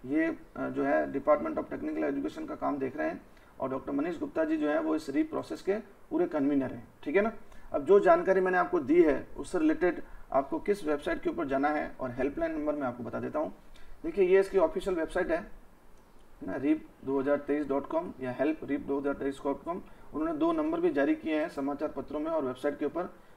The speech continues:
वहाँ पर भी आपकी कोई query है तो आप पूछ सकते हैं। आप मेरे को भी, अ, कमेंट करेंगे तो मैं भी, अ, इसको answer करने की कोशिश करूँगा।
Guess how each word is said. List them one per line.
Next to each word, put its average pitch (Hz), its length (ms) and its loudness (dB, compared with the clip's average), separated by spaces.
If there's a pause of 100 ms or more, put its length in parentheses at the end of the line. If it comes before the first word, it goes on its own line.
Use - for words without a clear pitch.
(140)
वहाँ 262 140 0
पर 320 160 -2
भी 320 380 6 (120)
आपकी 127 260 -6
कोई 143 140 -2
query 143 320 4
है 151 140 4
तो 143 120 -2
आप 127 160 4
पूछ - 160 -8
सकते - 220 -6
हैं। - 160 -2 (200)
आप 160 120 0
मेरे 180 180 0
को 190 140 2
भी, 185 180 10
अ, 190 100 0 (300)
कमेंट 147 480 -4
करेंगे 151 280 -4
तो 330 120 -8
मैं 285 160 -2
भी, 311 200 4
अ, - 480 -8
इसको 135 260 -2
answer 131 260 0
करने 139 220 2
की 143 100 0
कोशिश - 280 -8
करूँगा। 339 320 4